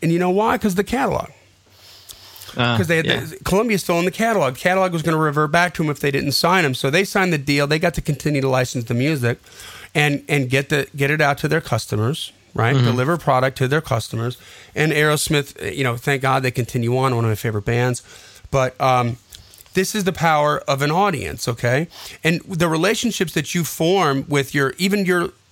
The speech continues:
Speaker 1: even your first-time managers and your independent labels as you start to climb up that ladder are gonna be more like joint ventures, and less like you're my, you're, you get to decide if, if I'm gonna be a star or not.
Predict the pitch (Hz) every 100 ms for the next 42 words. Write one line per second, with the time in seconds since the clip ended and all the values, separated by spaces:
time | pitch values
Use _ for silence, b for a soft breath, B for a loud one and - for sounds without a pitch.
0 | _ 190 202 170 - 185 170 170 143 143
1 | 165 190 180 135 123 120 127 123 131 -
2 | 165 143 175 175 165 139 143 135 131 131
3 | 139 123 135 135 - 147 - - 147 139
4 | 131 135 127 135 165 135 131 131 127 135
5 | 165 135 - 131 127 170 180 - 113 113
6 | - b b b b b b b b b
7 | b b b b b 151 143 156 151 -
8 | 143 131 123 - _ _ _ _ _ _
9 | _ _ - 139 139 127 127 117 - _
10 | _ _ 151 143 135 139 151 135 123 127
11 | 120 - 131 117 110 104 - B B B
12 | B B B B _ - 151 - - -
13 | 127 131 123 113 113 107 101 - 156 104
14 | 92 -